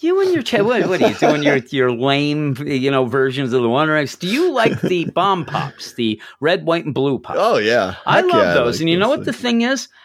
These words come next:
Speaker 1: I hate lemon of anything, but yet in the bomb pop,
Speaker 2: Yeah.
Speaker 1: I love it. I don't, and it,
Speaker 2: It's
Speaker 1: it,
Speaker 2: so good.
Speaker 1: telling you
Speaker 2: Well,
Speaker 1: s-
Speaker 2: it gets, like, drenched in a little red and
Speaker 1: It
Speaker 2: a little blue,
Speaker 1: does.
Speaker 2: kinda, it mixes it in
Speaker 1: It
Speaker 2: there, you know.
Speaker 1: does.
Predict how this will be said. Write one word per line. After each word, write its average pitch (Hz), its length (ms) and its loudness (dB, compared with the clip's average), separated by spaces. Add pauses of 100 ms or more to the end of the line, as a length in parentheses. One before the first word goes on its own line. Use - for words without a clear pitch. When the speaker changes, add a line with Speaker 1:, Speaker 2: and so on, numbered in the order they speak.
(160)
Speaker 1:
I 202 140 2
hate 202 440 -2
lemon 196 540 0
of 143 180 -2
anything, 190 500 -2
but 135 140 0
yet 208 220 -2
in 190 60 -2
the 165 80 2
bomb 262 340 -2
pop, 123 300 0
Speaker 2:
Yeah. 123 100 2
Speaker 1:
I 165 80 4
love 233 320 0
it. - 140 -8 (240)
I 220 180 0
don't, 302 220 -2 (140)
and 208 160 0
it, 214 80 2
Speaker 2:
It's 196 80 0
Speaker 1:
it, 202 100 2
Speaker 2:
so 120 160 0
good. 117 300 -2 (160)
Speaker 1:
telling 294 200 2
you - 20 4
Speaker 2:
Well, 175 40 4
Speaker 1:
s- - 200 -4 (180)
Speaker 2:
it 190 160 -4
gets, 262 240 -4
like, 208 220 -2
drenched 180 440 -2
in 180 120 -2
a 160 40 2
little 151 300 0
red 131 260 0
and 139 120 0
Speaker 1:
It 143 40 0
Speaker 2:
a - 40 0
little 139 180 2
blue, 131 240 4
Speaker 1:
does. 135 140 -2
Speaker 2:
kinda, 135 420 0
it 127 60 -4
mixes 143 500 -2
it 131 100 0
in 117 180 0
Speaker 1:
It 120 40 0
Speaker 2:
there, 123 200 0
you 127 100 2
know. 127 140 4 (160)
Speaker 1:
does. - 200 -10